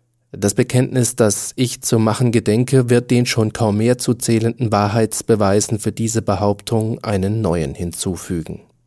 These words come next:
Meine Erzählung verlangt, dass ich etwas weiter aushole. Ich bin noch ein sehr junger Mann, noch nicht zweiundzwanzig Jahre alt.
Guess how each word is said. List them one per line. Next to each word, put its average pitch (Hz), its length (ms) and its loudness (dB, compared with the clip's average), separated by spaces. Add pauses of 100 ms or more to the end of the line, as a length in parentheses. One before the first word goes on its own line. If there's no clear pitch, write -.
(2250)
Meine 131 200 6
Erzählung 113 440 4
verlangt, 101 380 0
dass 107 160 2
ich 101 120 0
etwas 101 540 -2
weiter 98 340 0
aushole. 87 640 -4 (640)
Ich 160 160 2
bin 202 140 6
noch 196 300 2
ein 143 240 4
sehr 120 260 4
junger 101 320 2
Mann, 87 380 0 (380)
noch - 160 0
nicht - 200 0
zweiundzwanzig 107 720 0
Jahre 113 300 2
alt. 90 420 -2